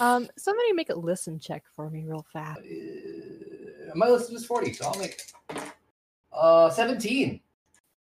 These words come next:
Speaker 1: Seventeen? Yeah, you close the door on the bathroom. You can hear the, the blood still pouring
Speaker 2: Hmm.
Speaker 1: into the tub and
Speaker 2: Yep.
Speaker 1: filling it up rather,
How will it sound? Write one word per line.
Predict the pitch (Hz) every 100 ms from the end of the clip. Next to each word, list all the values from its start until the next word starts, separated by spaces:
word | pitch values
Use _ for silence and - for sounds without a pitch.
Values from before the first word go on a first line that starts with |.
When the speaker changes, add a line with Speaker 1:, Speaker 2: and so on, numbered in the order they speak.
| _
Speaker 1:
Seventeen? | 262 269 330 - 220 220 - - _ -
Yeah, | 330 208 175 - -
you | 254
close | 330 359 330
the |
door | 254 240 240
on | 233 214
the | 185 180
bathroom. | 175 170 185 - 180 180 208 165 180 -
You | 247
can | 240 190
hear | 208 202 196
the, | 180 175 170 - _ _ -
the | 180
blood | 170 170 175 151
still | - 160 151 156 - _ _
pouring | - 180 170 175
Speaker 2:
Hmm. |
Speaker 1:
into | 170 175
the | 160
tub | 180 170 185 180 175
and | 156 - - - -
Speaker 2:
Yep. | 151 151 - _ _ -
Speaker 1:
filling | 190 190 185
it | 190
up | 190
rather, | 175 214 247 165